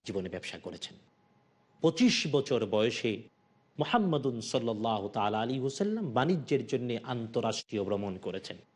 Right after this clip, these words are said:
যদিও মাত্র বারো বছর বয়সে চাচার সাথে বাণিজ্যের সফরে সিরিয়া গিয়েছিলেন, ঠিক দ্বিতীয়বার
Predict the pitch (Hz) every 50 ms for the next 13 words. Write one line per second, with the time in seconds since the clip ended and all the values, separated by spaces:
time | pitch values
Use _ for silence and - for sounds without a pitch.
0 | _ _ _ _ _ _ _ _ - 139 180 202 196 269 277 233 220 - - _
1 | _ _ _ _ _ _ _ _ _ - - 143 - - 185 175 202 220 254 262
2 | 220 196 - - 165 143 127 131 139 151 156 151 - 151 139 - 160 151 156 -
3 | 196 196 175 - - 156 151 - 151 135 117 127 127 135 151 143 123 113 139 143
4 | 127 - - - 127 - 143 135 127 113 110 - - _ _ _ _ - - -
5 | - 117 117 113 107 107 101 104 107 104 101 - - 135 151 196 190 165 - -
6 | _ _ _ _ _ _ _ _ _ _ _ _ _ - 196 147 143 135 156 226
7 | 220 226 269 240 180 135 123 104